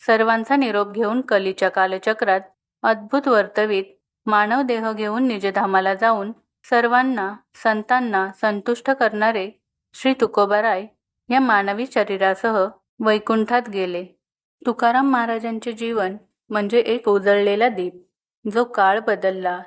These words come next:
समाज बदलला, पण भक्तीचा प्रकाश कायम देत राहिला. त्यांच्या अभंगांमध्ये केवळ शब्द नाहीत,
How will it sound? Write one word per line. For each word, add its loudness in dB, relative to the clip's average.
समाज 2
बदलला, -2
पण 2
भक्तीचा -2
प्रकाश -2
कायम 0
देत -6
राहिला. -4
त्यांच्या 2
अभंगांमध्ये 0
केवळ 0
शब्द -4
नाहीत, -2